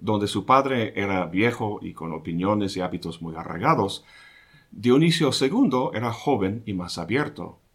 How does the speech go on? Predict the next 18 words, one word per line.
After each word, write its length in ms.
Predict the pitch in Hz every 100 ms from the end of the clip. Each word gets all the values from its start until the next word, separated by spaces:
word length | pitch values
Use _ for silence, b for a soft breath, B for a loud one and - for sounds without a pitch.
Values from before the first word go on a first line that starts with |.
| _ _ _ -
Había 260 | 110 156
mostrado 500 | 160 156 143 139 139
interés 500 | 127 120 101 98 -
en 240 | 101 101 -
nuevas 440 | 101 92 90 - -
ideas. 600 | 90 110 87 - - - _ _ _ _
Así 240 | 101 220
que 340 | 220 101 101 b b b
Dion 400 | - 131 151 156
escribió 440 | 117 95 92 120
a 80 | 117
Platón 540 | 101 92 190 247 285 -
y 80 | 104
lo 140 | 107
invitó 360 | 101 101 101 139
nuevamente 540 | 123 180 175 104 98
a 80 | 107
Siracusa, 680 | 104 92 92 - - 76 78